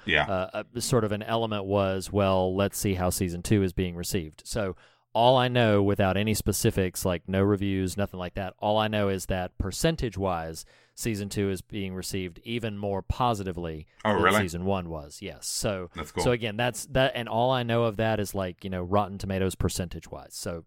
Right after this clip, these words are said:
Speaker 2: take that for what you will, but that does give me some hope that in their intentionality, which we observed getting here, this journey versus destination idea, um, that that carries over into hopefully what will be a,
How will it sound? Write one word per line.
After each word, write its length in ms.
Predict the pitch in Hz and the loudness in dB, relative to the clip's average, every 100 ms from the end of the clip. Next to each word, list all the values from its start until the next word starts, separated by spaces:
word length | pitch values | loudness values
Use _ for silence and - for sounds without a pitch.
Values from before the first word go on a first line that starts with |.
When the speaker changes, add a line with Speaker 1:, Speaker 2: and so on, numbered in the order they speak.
| - | 0
Speaker 2:
take 200 | 113 113 | 2 4
that 160 | 123 | 2
for 100 | - | 0
what 200 | 117 120 | 0 2
you 80 | - | 4
will, 300 | 117 95 95 - - - - | 4 4 0 -6 -20 -20 -2
but 280 | 110 98 92 | 2 2 0
that 220 | 107 95 | -2 2
does 240 | 113 110 | 2 4
give 200 | 95 104 | 0 -6
me 140 | 104 101 | -6 -8
some 180 | - | -8
hope 400 | 92 - 107 98 - | -4 0 0 0 -6
that 320 | 98 92 90 _ _ _ _ _ _ - | -6 -6 -8 _ _ _ _ _ _ -4
in 200 | 120 117 | -2 -2
their 180 | 107 104 | 0 0
intentionality, 920 | 104 98 110 101 104 104 104 98 95 | -2 -2 -2 -4 -4 -2 -2 0 -2
which 380 | 92 98 92 101 | 0 -2 -2 -4
we 220 | 98 90 | -2 -2
observed 800 | 90 90 123 123 101 92 - 104 | 0 6 8 8 6 0 -6 0
getting 280 | 139 113 95 | 2 2 -2
here, 280 | 101 90 87 | -4 -2 -2
this 160 | 92 | -6
journey 300 | - 104 98 | -2 -2 -2
versus 320 | 92 92 - | -2 -4 -4
destination 580 | - 95 - 98 101 101 | -6 -6 -6 -8 -6 -8
idea, 520 | 90 87 92 87 85 - _ - _ | -10 -10 -10 -8 -10 -12 _ -20 _
um, 240 | 101 87 87 | -6 -6 -6
that 140 | 95 | -4
that 220 | 92 - | -4 -4
carries 420 | - 117 107 98 | -2 0 2 2
over 360 | 95 101 95 92 | 4 4 4 2
into 720 | 95 92 92 - 95 87 87 | 0 -4 -4 0 0 0 -2
hopefully 440 | - 113 - 107 98 | 2 2 2 -2 0
what 220 | 98 90 | -2 -2
will 80 | 95 | -4
be 180 | 92 | -4
a, 140 | 90 | -4